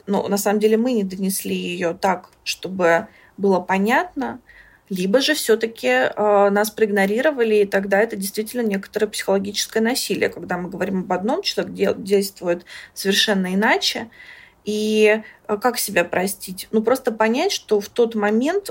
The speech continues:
э, не было никакой другой как будто бы возможности, э, действовать иначе. Вот это про тот самый, э, про ту самую широту диапазона, про которую я тебе уже говорила.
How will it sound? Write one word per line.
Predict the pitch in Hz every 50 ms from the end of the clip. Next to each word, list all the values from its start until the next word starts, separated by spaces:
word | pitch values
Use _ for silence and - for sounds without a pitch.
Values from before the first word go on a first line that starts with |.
| -
э, | - 214 208 202 208
не | 208 226 285
было | 294 262 226 214 202
никакой | 202 208 208 202 214 208 208 262 285
другой | 240 214 214 208 208 196 196
как | - 202 196
будто | 196 220 - 220
бы | 202 208
возможности, | 196 214 220 220 226 233 233 226 202 185 180 175 180 190 - - - - - - - - - _ _ _
э, | - 185
действовать | 185 185 240 302 320 - - 208 190 190 190 - -
иначе. | 240 233 220 196 175 180 190 - - - 233 226 226 - - _ _
Вот | 208 214 220
это | 226 226 233
про | 233 226 - - 233 226
тот | 226 311 330 330
самый, | - 269 277 294 294 262 233 214 220 - - - - - _ -
э, | 202 196
про | 196 - 214
ту | 220 254 269
самую | - 294 302 330 320 269
широту | 240 - - 220 226 220 220 254
диапазона, | 220 214 214 208 208 208 214 220 220 262 294 359 370 302
про | - - 208
которую | - - 208 208 - 254 262 254 240 220 214
я | 202 214 214 226 220 226 226
тебе | 226 - 208 196 208 208
уже | 214 208 - 226
говорила. | 226 226 226 214 220 214 208 196 185 175 170 - - - - 226